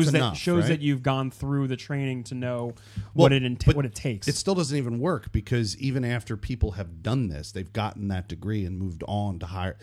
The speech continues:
Speaker 1: Like, we studied, in addition to Rupert Murdoch's phone hacking scandal, we studied a person who worked for the New York Times, I don't remember him by name,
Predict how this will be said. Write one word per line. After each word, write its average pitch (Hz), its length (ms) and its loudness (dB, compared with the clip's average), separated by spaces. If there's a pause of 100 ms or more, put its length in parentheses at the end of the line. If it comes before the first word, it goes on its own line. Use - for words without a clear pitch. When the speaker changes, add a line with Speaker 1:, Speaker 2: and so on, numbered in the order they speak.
(160)
Speaker 1:
Like, 120 280 -4
we 143 240 -4
studied, 123 460 -2
in 107 180 -6
addition 107 400 -6
to 95 80 -6
Rupert 98 420 -6
Murdoch's 98 460 -2 (120)
phone 117 200 -2
hacking 85 320 -4
scandal, 73 440 -8 (400)
we 135 140 -2
studied 120 380 -2
a 101 60 -6
person 104 340 -2
who 101 80 -4
worked 101 200 -4
for 95 120 -8
the 92 80 -4
New 101 100 -2
York 92 220 -2
Times, 85 420 -4
I 90 60 -4
don't 87 180 -4
remember 82 380 -6
him 76 100 -8
by 78 160 -4
name, 98 460 0